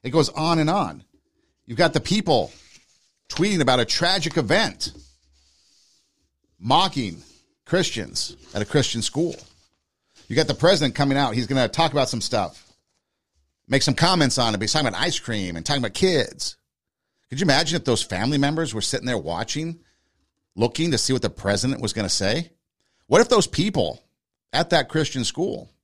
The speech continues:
what if they were Biden supporters? Do you think they still would be right now? And then who are they looking to? There's no dialogue. There's no conversation. I can sit and have conversation and understanding,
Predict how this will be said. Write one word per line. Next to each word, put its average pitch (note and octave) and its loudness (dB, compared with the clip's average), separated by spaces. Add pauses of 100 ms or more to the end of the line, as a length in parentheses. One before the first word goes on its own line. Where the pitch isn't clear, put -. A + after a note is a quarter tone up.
(460)
what A#2 0
if C#3 -2
they E3 4
were D#3 4 (340)
Biden B2 2
supporters? - -4 (1500)
Do - -6
you F#2+ -2
think G#2+ 0
they F#2+ 2
still G#2 0
would G#2+ 0
be A2 -2
right F#2+ -2
now? A#2+ -6 (1400)
And C3+ 0
then D3 2
who A2+ 6
are - 8
they D#3+ 2
looking D#3 0
to? - -6 (1900)
There's E3 0
no D#3 2
dialogue. G2+ 2
There's D#3 -2
no E3+ -2
conversation. A2 -4 (2250)
I B2+ -2
can C#3 -2
sit - -2
and G#2 -4
have A2 0
conversation A#2 0
and A#2 -4
understanding, A2 -2